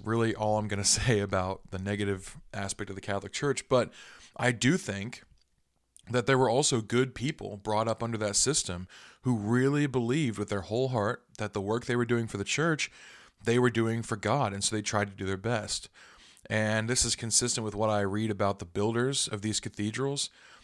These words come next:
Um, this really just puts me in that mindset, 'cause these weren't, like, these weren't always, like, bishops, priests, cardinals, popes. These were builders, artists, and they, they were offering what services they had to make something beautiful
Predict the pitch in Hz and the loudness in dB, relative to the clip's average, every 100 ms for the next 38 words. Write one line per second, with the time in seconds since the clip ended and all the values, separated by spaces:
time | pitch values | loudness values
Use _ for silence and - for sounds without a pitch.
0 | _ - 107 101 98 95 95 - - - | _ -4 0 0 0 -4 -8 -10 -12 -18
1 | 101 107 - 110 110 98 - 120 113 113 | -6 0 2 2 2 0 0 -2 0 0
2 | 113 117 101 104 120 120 95 73 - 107 | 2 2 2 0 2 0 -2 -6 -6 -6
3 | - - - - - 101 139 135 151 107 | -8 -20 -20 -20 -4 2 2 2 2 2
4 | 110 98 - - - - - - 107 131 | 0 -2 -8 -14 -16 -18 -20 -16 -4 0
5 | 139 117 123 107 101 - 104 - 104 - | 2 2 2 2 -2 -2 0 2 0 -2
6 | - - 104 98 - 107 104 101 98 - | -6 -4 -2 -2 -2 0 0 -2 -6 -4
7 | 110 101 - 117 123 123 110 98 - - | -2 0 0 -2 0 0 2 0 -8 -20
8 | - _ - 110 135 98 92 - - - | -20 _ -4 2 2 2 -2 -4 -4 -16
9 | _ _ _ _ _ _ - _ 107 120 | _ _ _ _ _ _ -20 _ 4 6
10 | 101 98 - 104 101 101 110 110 110 110 | 4 0 0 0 -2 -2 0 2 2 2
11 | 110 120 - 120 117 104 117 113 110 104 | 4 2 2 2 2 2 2 2 0 0
12 | 101 110 107 101 101 104 - 110 101 95 | 0 2 2 0 -4 -2 -2 -4 -6 -4
13 | 107 151 135 - 92 101 | 0 0 0 -4 -12 -12